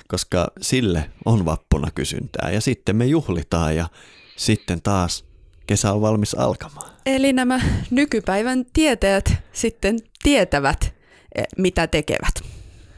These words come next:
Speaker 1: Niin, varmasti. Eli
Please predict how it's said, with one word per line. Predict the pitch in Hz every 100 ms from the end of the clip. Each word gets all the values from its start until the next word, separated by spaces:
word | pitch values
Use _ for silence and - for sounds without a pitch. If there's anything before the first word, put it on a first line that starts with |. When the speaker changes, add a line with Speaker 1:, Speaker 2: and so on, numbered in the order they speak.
| - - - - _ _ _ _ _ -
Speaker 1:
Niin, | - 117 98
varmasti. | 135 104 85 - 82 - -
Eli | 92 92 92